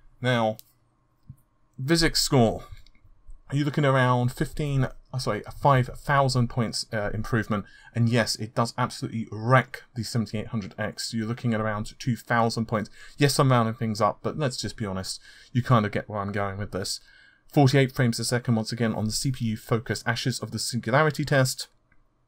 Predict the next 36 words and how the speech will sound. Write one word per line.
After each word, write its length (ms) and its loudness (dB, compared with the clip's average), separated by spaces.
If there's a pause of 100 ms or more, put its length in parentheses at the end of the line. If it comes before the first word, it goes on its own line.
(300)
Um, 360 0 (380)
that's 340 2 (180)
very 320 6
impressive. 540 0
It's 160 -4
a 60 -10
six 300 -4
frames 240 2
per 80 -14
second 300 -2
higher 220 0
than 120 -6
the 60 -4
seventy-seven 480 -4
hundred 260 -10
K, 320 2 (380)
or, 360 10 (360)
to 100 -2
put 140 2
it 100 4
another 300 4
way, 220 2
around 300 -2
seven 280 0
frames 320 -4
higher 340 0
than 220 -4
the 60 -8
seventy-eight 520 -6
hundred. 460 0 (600)
And 300 -4 (160)
once 320 0
again, 320 0
we'll 160 -2
quickly, 560 -4 (160)
uh, 220 -2